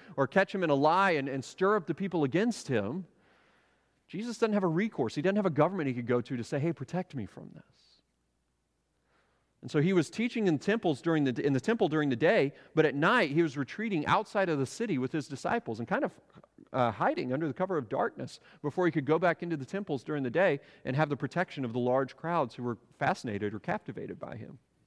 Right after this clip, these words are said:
So now, this statement that Jesus had entered into Ju-, Judas is a curious one, prompting questions. Can someone be possessed by Satan?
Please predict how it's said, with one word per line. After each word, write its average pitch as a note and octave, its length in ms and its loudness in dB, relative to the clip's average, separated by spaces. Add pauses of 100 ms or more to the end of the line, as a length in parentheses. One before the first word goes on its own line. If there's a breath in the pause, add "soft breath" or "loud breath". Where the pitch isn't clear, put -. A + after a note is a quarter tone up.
(2250 soft breath)
So - 140 -6
now, F3 460 2 (420)
this D3 160 2
statement F3 460 0
that C3 80 0
Jesus F3 360 -2
had C3+ 140 -4
entered E3 340 2
into D#3 300 0
Ju-, A#2+ 260 -6
Judas C#3+ 400 0
is C3 100 -6
a C3+ 40 -8
curious F#3 520 0
one, G#2 220 -4
prompting E3+ 420 0
questions. - 1000 -4 (520)
Can B2 140 -4
someone C#4+ 260 2
be A#3+ 100 2
possessed A#2 600 0
by A#2+ 120 2
Satan? E3 420 -4